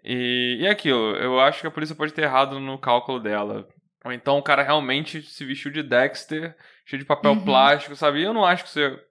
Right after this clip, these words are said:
Speaker 1: ia acontecer. E,
Speaker 2: É,
Speaker 1: e
Speaker 2: em noventa e três tam-, não, não, ainda não tinha Dexter
Speaker 1: Não,
Speaker 2: na
Speaker 1: e,
Speaker 2: T V.
Speaker 1: e é,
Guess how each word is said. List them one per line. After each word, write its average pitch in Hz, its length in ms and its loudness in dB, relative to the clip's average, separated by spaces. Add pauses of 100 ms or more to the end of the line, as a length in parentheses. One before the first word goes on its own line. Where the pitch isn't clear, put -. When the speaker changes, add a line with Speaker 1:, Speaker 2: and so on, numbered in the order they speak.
Speaker 1:
ia 123 140 -2
acontecer. 110 540 -10 (600)
E, 160 400 -2
Speaker 2:
É, - 40 -2 (160)
Speaker 1:
e 196 40 -2
Speaker 2:
em - 40 0
noventa 233 460 0
e - 20 -14
três 214 420 -10
tam-, 240 140 -14
não, 220 400 -6
não, 226 460 -4
ainda 277 200 -2
não 277 80 -2
tinha 247 220 -6
Dexter 202 420 -8
Speaker 1:
Não, 320 280 4
Speaker 2:
na 233 60 4
Speaker 1:
e, 233 40 6
Speaker 2:
T 226 60 2
V. 240 80 -2
Speaker 1:
e 262 80 4
é, 277 40 8